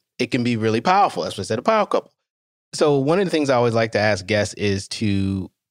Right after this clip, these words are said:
tell us a story about a time, and for you, it would be in your relationship, where possibly there was a truth that you were either ignoring or you just weren't aware of, right? When the two of you accepted it,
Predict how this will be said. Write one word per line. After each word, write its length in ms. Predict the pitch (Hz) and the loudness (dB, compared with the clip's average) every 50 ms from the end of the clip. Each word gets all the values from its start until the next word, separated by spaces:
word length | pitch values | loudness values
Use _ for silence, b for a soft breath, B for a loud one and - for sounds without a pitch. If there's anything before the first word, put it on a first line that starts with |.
| _ _ - | _ _ -10
tell 200 | - - 175 294 | -2 0 0 2
us 140 | 339 277 - | 2 0 0
a 60 | 139 | -2
story 500 | - - - - 113 117 117 113 107 101 | -4 -4 -2 0 2 2 4 2 2 2
about 220 | 98 98 101 101 98 | 2 2 0 0 0
a 60 | 101 | -2
time, 500 | - - - 123 113 107 104 98 98 98 - | -2 -2 0 2 2 2 2 0 -2 -2 -4
and 200 | 104 107 101 - - 85 - | -4 -6 -6 -8 -10 -14 -8
for 140 | - 120 | -4 -2
you, 220 | 120 139 214 254 160 | 0 0 2 2 2
it 40 | 135 | 2
would 80 | 127 123 | 2 2
be 160 | 123 120 120 | 2 2 2
in 80 | 113 | 2
your 120 | 113 110 104 | 2 2 2
relationship, 600 | 98 95 95 98 113 - 127 104 - - 92 - - | 2 2 0 0 -2 -2 -4 -4 -4 -4 -6 -6 -2
where 360 | - 104 104 104 101 98 98 b b b b b b b b - | -2 0 2 2 2 0 -2 b b b b b b b b -2
possibly 480 | - 143 143 175 180 - 175 160 151 147 | 0 2 2 2 0 -2 -2 0 2 2
there 120 | 139 135 | 2 2
was 140 | 131 120 113 | 2 2 0
a 60 | 113 | -2
truth 420 | - - - 135 123 123 143 - | -4 -2 -2 0 0 0 0 -2
that 140 | - 117 107 | -2 -2 0
you 160 | 107 107 110 110 | 0 0 0 0
were 60 | 107 | 0
either 320 | 95 104 107 101 104 101 | 0 0 0 0 0 0
ignoring 600 | 98 98 95 98 98 101 101 101 101 101 98 95 95 _ _ _ _ _ _ _ _ _ _ _ _ _ _ - | 0 0 -2 0 0 0 0 0 0 -2 -4 -6 -10 _ _ _ _ _ _ _ _ _ _ _ _ _ _ -2
or 80 | - 135 | 0 0
you 80 | 131 131 | 2 2
just 160 | 147 165 160 | 0 0 2
weren't 220 | 165 151 147 139 127 | 2 2 4 4 4
aware 340 | 113 110 117 131 123 110 | 2 4 4 4 2 2
of, 240 | 90 78 - - - b b b b b b - | 0 -2 -6 -10 -18 b b b b b b -4
right? 280 | - 95 104 113 - _ _ _ B B B B B | -2 -2 -2 -2 -4 _ _ _ B B B B B
When 320 | - 101 117 135 151 156 151 | -6 -2 0 2 2 2 0
the 80 | 139 | -2
two 200 | 143 - 190 185 | -2 -2 0 0
of 80 | 165 143 | 0 0
you 160 | 143 147 139 | 0 0 0
accepted 560 | 123 113 - - - 151 151 156 - - 110 98 | 0 0 -2 -2 0 0 0 0 0 -4 -4 -2
it, 180 | 90 - - | -4 -6 -8